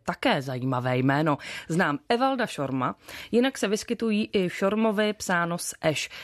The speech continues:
Tak se těším, že mi to přiblížíte a také vysvětlíte. Moc vám děkuji,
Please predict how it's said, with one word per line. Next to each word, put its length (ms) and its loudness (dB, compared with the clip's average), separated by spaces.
Tak 160 -4
se 100 0
těším, 520 4
že 100 2
mi 100 0
to 120 -2
přiblížíte 600 2
a 120 0
také 280 0
vysvětlíte. 640 -2
Moc 180 -2
vám 240 0
děkuji, 420 2